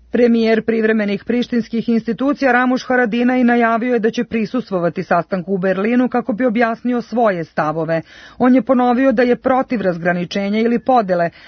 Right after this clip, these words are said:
da ta ideja nema podršku na Kosovu i da je to jasno i njenom inicijatoru Hašimu Tačiju. Na skup u Berlinu pozvani su i predsjednik i premijer Albanije.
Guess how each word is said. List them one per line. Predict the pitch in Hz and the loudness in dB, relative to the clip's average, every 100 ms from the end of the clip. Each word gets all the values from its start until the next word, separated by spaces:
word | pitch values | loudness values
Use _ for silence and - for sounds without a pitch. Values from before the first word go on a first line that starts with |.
| - | -14
da | 190 208 | -2 0
ta | 233 220 | 2 0
ideja | 196 190 170 | 0 -2 -2
nema | 185 208 254 | -2 0 0
podršku | 247 262 262 220 294 | 2 0 0 -2 0
na | 269 | 0
Kosovu | 254 262 - 269 285 | 2 0 0 -2 0
i | |
da | 175 | 0
je | 156 - | -2 0
to | 247 | 0
jasno | 202 165 233 - 302 269 | 2 2 0 0 0 2
i | 277 240 | 4 4
njenom | 214 180 160 | 2 0 -2
inicijatoru | 175 180 - 247 254 - 254 247 | -2 -4 -2 0 0 0 0 0
Hašimu | 175 160 - 180 214 | 0 -2 -2 -2 -2
Tačiju. | - - - 139 123 - - - - | -2 -6 -10 -8 -8 -12 -20 -12 0
Na | 240 | 0
skup | - 190 170 | 2 0 0
u | 175 | -4
Berlinu | 202 214 254 285 311 226 | -2 0 2 2 2 2
pozvani | 202 190 196 170 | 0 0 -4 -6
su | - 220 | -2 -4
i | 208 | 0
predsjednik | 180 220 - 277 277 277 - | 0 0 0 2 2 2 -2
i | 240 | -2
premijer | 151 147 165 170 175 | -2 -6 -4 -4 -4
Albanije. | - 131 123 143 - - | -8 -8 -8 -10 -12 -12